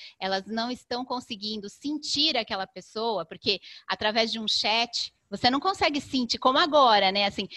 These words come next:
eu consigo, às vezes, intuir como as pessoas estão por aí, mas não consigo sentir como as pessoas estão, né? Eu não consigo ver todo mundo.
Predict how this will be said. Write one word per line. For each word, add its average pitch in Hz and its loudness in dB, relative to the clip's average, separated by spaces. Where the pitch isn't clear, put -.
eu 214 0
consigo, 269 0
às 240 2
vezes, 233 2
intuir 285 4
como 285 4
as 277 2
pessoas 254 0
estão 240 0
por 233 2
aí, 233 6
mas 269 0
não 285 -2
consigo 320 -4
sentir 254 0
como 202 -4
as 190 -8
pessoas 190 -8
estão, 180 0
né? 190 2
Eu 202 -4
não 208 -4
consigo 247 -6
ver 233 4
todo 185 -8
mundo. 175 -8